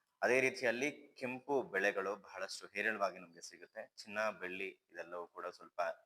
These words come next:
ಹೆಚ್ಚು ರೇಟ್ ಆಗುತ್ತೆ. ಹಾಗೆ ಸೀಸ, ಕಬ್ಬಿಣ ಇವುಗಳು ಕೂಡ ನಮ್ಗೆ ಹೇರಳವಾಗಿ ಲಭಿಸುವಂತದ್ದಿರುತ್ತೆ. ಈ ವರ್ಷದ ಒಟ್ಟಾರೆಯಾಗಿ ನೋಡೋದಾದ್ರೆ ಉತ್ತಮ ಮಳೆಯನ್ನ ಹೇಳುತ್ತೆ, ಒಳ್ಳೆಯ ಬೆಳೆಯನ್ನು ಕೂಡ ಹೇಳುತ್ತೆ, ರೇಟುಗಳು ಅಧಿಕವಾಗುವ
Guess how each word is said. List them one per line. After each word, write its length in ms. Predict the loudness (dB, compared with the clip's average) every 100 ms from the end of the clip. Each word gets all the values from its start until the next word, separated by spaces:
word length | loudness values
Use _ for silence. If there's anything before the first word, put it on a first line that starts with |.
| _ _
ಹೆಚ್ಚು 420 | -16 -10 -8 -6
ರೇಟ್ 200 | -4 -2
ಆಗುತ್ತೆ. 580 | -2 -2 -6 -8 -8 _ _ _ _ _ -2
ಹಾಗೆ 320 | 0 -2 -4
ಸೀಸ, 280 | -6 2 4
ಕಬ್ಬಿಣ 460 | 4 0 -2 0 0 -2
ಇವುಗಳು 360 | -6 -6 -8
ಕೂಡ 140 | -6 -6
ನಮ್ಗೆ 240 | -4 -6
ಹೇರಳವಾಗಿ 680 | -2 0 4 4 4 2 -2
ಲಭಿಸುವಂತದ್ದಿರುತ್ತೆ. 1080 | -8 -6 -6 -10 -12 -18 -18 -12 -8 -8 _ _ _ _ _
ಈ 120 | 4
ವರ್ಷದ 280 | 8 8 8
ಒಟ್ಟಾರೆಯಾಗಿ 840 | 6 6 0 10 10 12 10 8 4
ನೋಡೋದಾದ್ರೆ 800 | -4 -4 -2 -2 -2 -4 -6 _ _
ಉತ್ತಮ 360 | -20 _ 0 2
ಮಳೆಯನ್ನ 500 | 4 6 6 6 2
ಹೇಳುತ್ತೆ, 680 | -2 -4 -10 -6 -4 -4 -6 _ -20 -10 0
ಒಳ್ಳೆಯ 280 | 4 8 6
ಬೆಳೆಯನ್ನು 580 | 4 2 4 4 4 0
ಕೂಡ 220 | 6 6
ಹೇಳುತ್ತೆ, 640 | 6 4 -8 -6 -8 -8 -12 -16 -14 -2
ರೇಟುಗಳು 580 | 6 6 6 2 2 2
ಅಧಿಕವಾಗುವ 920 | 0 -2 -2 -6 -2 2 2 0 -8